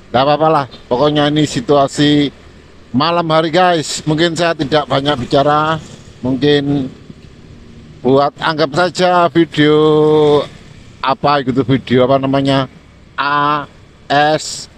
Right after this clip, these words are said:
M R, A S M R. Apa ya artinya, ya? Nah, ini, guys, di, di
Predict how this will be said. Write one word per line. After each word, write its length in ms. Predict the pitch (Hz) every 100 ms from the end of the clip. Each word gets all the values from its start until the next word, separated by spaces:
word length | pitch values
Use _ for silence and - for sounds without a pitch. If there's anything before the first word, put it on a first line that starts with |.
| - 139
M 320 | 143 139 143 -
R, 400 | 143 131 113 90 - - - - - - - -
A 200 | - 147 156 160 - - - - - - - -
S 560 | 135 143 147 139 - - - - -
M 320 | 143 143 147 -
R. 400 | 131 120 98 80 - - - - - - -
Apa 160 | 165 180 165
ya 160 | 135
artinya, 240 | 113 127 123
ya? 200 | 101 95 - - - - - - - - - - - - - - - -
Nah, 400 | 107 113 107 104
ini, 80 | 113
guys, 400 | 113 139 160 170
di, 320 | - 147 151
di 320 | 127 131 131